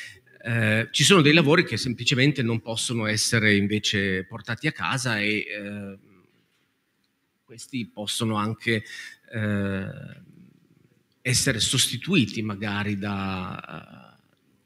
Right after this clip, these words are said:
dall'intelligenza artificiale, come ricordavi tu. Ehm, c'è un enorme problema di genere, eh, nella relazione tra digitale e lavoro.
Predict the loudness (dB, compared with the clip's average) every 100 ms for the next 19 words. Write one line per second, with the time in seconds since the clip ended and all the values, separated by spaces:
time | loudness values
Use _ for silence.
0 | 0 2 4 2 -2 -4 -4 -6 -8 -18
1 | -18 -4 0 2 0 0 0 -2 -8 -16
2 | -16 -2 -2 0 0 0 0 0 -2 -4
3 | _ -20 -20 _ _ _ _ _ -14 -10
4 | -10 -10 -12 -14 -18 _ _ _ _ _
5 | _ _ _ _ _ 4 8 8 8 8
6 | 6 6 4 4 2 4 4 2 2 6
7 | 6 6 2 0 -2 -4 -10 _ _ _
8 | _ -6 0 2 2 2 2 4 4 4
9 | 2 2 0 0 2 4 4 2 0 -2
10 | 0 0 0 2 2 4 2 0 -2 -6
11 | -4 -4 -4 -6 -4 -6